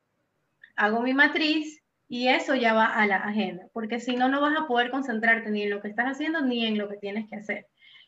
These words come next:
Entonces, ese es mi pa-, mi, mi paso a paso. Yo vacío, yo priorizo, yo agendo y ejecuto, pues que de, de la, del escribir al hacer, esa es otra brecha, pues que tendríamos un tema completo por hablar.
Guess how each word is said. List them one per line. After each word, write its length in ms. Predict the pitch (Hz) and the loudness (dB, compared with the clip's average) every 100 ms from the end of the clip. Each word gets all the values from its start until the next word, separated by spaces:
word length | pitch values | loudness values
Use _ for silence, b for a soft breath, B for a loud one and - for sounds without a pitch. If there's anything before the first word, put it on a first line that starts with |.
| _ | _
Entonces, 380 | 226 214 220 254 | -4 -2 -2 -2
ese 220 | 254 254 | -2 -2
es 60 | 302 | 0
mi 100 | 285 | 0
pa-, 240 | - 233 | 2 2
mi, 400 | 247 240 233 220 220 | 0 -2 0 -2 -2
mi 580 | 226 220 220 208 202 - | -4 -2 -2 -2 -4 -2
paso 220 | 226 220 | -2 0
a 80 | 247 | -2
paso. 260 | 233 - 196 | -4 -6 -6
Yo 100 | 202 | -4
vacío, 500 | 208 214 285 294 311 | -2 -4 -4 -4 -2
yo 200 | 302 214 | -2 -2
priorizo, 540 | 214 214 262 311 320 294 | -4 -6 -4 -6 -6 -4
yo 160 | 214 | -4
agendo 640 | 202 220 285 349 349 359 359 _ _ _ - | -4 -4 -4 -4 -6 -10 -12 _ _ _ -8
y 140 | 226 | -2
ejecuto, 640 | 226 214 196 185 165 - | -2 -2 -4 -6 -6 -12
pues 160 | - 190 | -16 -14
que 360 | - 190 190 - | -8 -8 -10 -14
de, 420 | 208 202 202 196 | -6 -4 -4 -6
de 180 | 214 208 | -6 -2
la, 240 | 202 196 | -2 -2
del 200 | 220 226 | 0 0
escribir 460 | 233 226 214 226 262 | 0 0 -2 0 4
al 120 | 285 | 6
hacer, 320 | 254 262 330 - | 6 4 0 0
esa 220 | 226 254 | -4 -4
es 80 | 254 | -2
otra 380 | 233 233 247 233 | -2 0 4 4
brecha, 560 | 233 233 240 254 254 233 | 4 0 0 -2 -2 -6
pues 140 | - 208 | -10 -8
que 100 | 208 | -8
tendríamos 560 | 208 196 202 233 240 247 | -8 -6 0 0 2 0
un 200 | 220 220 | -2 -2
tema 280 | 226 233 226 | -2 -2 -4
completo 460 | 208 214 208 214 | -6 -4 -6 -6
por 160 | 208 190 | -4 0
hablar. 360 | 190 185 - | 0 -2 -10